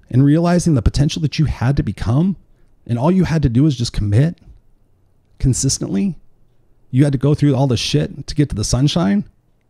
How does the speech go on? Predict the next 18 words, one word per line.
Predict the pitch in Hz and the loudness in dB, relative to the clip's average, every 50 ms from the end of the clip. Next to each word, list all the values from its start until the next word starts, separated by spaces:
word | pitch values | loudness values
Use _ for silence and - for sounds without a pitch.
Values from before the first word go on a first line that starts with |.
| _ _ - | _ _ -2
and | - 127 135 | 2 4 4
you | 135 117 | 4 4
didn't? | - 113 127 156 202 214 202 - - - - _ _ _ _ _ _ _ _ _ - | 4 4 4 2 2 0 -2 -8 -14 -20 -20 _ _ _ _ _ _ _ _ _ -14
That | 87 90 101 110 147 151 143 - - - - | -12 -8 -2 0 0 0 0 -2 -6 -6 -6
would | 113 104 | -4 -2
be | 123 120 | -2 -2
miserable. | 107 101 107 104 87 92 80 67 55 - - _ _ _ _ _ _ - - _ | -2 -2 -2 -4 -4 -6 -8 -10 -14 -18 -20 _ _ _ _ _ _ -20 -20 _
So | - - 139 | -4 0 0
I | 135 170 | 2 2
keep | - - 190 - | 0 0 0 0
that | 180 160 | 0 0
in | 170 | 0
the | 160 | 0
back | 160 156 156 | 0 -2 0
of | 170 | 0
my | 156 156 | 0 0
mi-, | 165 139 - - - | 0 0 -2 -4 -4
mind. | 160 160 180 143 92 | -2 0 0 0 -2